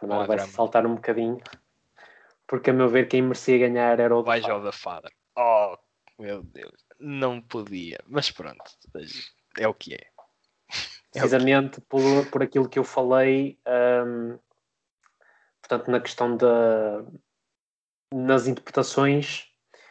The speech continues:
Speaker 1: que é, eu, eu acho que o argumento, ahm, do The Father tem um lado emocional que o Nomadland não tem.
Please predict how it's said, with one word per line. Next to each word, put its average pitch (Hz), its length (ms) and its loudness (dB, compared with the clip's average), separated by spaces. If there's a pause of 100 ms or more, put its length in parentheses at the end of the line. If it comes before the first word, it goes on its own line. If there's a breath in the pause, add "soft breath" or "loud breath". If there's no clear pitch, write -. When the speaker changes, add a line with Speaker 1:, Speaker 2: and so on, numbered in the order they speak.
(200 soft breath)
Speaker 1:
que 131 200 2
é, 131 520 6
eu, 135 120 -2 (120)
eu 139 160 4
acho 135 280 2
que - 100 -10
o 131 60 4
argumento, 123 960 -2
ahm, 110 760 0 (320)
do 127 100 -2
The 117 120 -2
Father 120 600 2 (1300)
tem 127 160 0
um 135 140 4
lado 139 220 6
emocional 123 560 0
que 131 140 -4
o - 20 0
Nomadland 120 540 0
não 110 240 -4
tem. - 160 -18